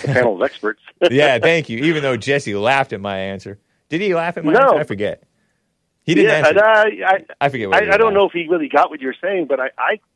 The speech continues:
Speaker 1: I understood it that
Speaker 2: Right.
Speaker 1: she started focusing on the fruit that Satan presented to her. Instead of going there and eating from the, from the tree of life, she started eating from the tree of knowledge, 'cause she wanted that
Speaker 2: Yeah.
Speaker 1: full knowledge, and she wanted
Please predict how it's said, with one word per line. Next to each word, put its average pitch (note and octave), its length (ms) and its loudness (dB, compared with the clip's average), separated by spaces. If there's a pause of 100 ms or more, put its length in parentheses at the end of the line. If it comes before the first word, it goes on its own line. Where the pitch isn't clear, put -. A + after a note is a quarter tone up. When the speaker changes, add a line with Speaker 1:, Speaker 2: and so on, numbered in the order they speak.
(120)
Speaker 1:
I D3+ 80 -4
understood C#3+ 440 -6
it A#2 160 -8
that G2 220 -6 (440)
Speaker 2:
Right. F#2+ 420 -2 (160)
Speaker 1:
she G#3+ 380 -6
started D3+ 320 2
focusing D3+ 420 0
on B2+ 100 2
the A2 160 -6
fruit F3+ 260 -2
that G#2+ 180 -6
Satan C3 200 -8
presented G3 360 -4
to F#2+ 60 -8
her. E2+ 240 -8 (960)
Instead D3 360 0
of A#2 160 -2
going C#3+ 280 4
there C#3 220 4
and C3 200 -6
eating C#3+ 260 -6
from B2 200 -8
the, A#2 160 -10 (180)
from A#2+ 180 0
the G#2+ 80 -2
tree C3 240 -4
of G2+ 80 -2
life, C#3 400 2
she C3 120 -14
started A2 380 -8
eating A2+ 220 -10
from G#2 160 -14
the F2+ 80 -6
tree A2 320 -8
of E2 80 -10
knowledge, C3+ 360 -2 (100)
'cause G#2+ 140 -16
she E3 120 -10
wanted C#3+ 340 -2
that F#2 180 -4 (280)
Speaker 2:
Yeah. G2 360 -2
Speaker 1:
full A2 60 -2
knowledge, A#2+ 400 2
and - 140 -12
she A#2 100 -12
wanted A2+ 320 -6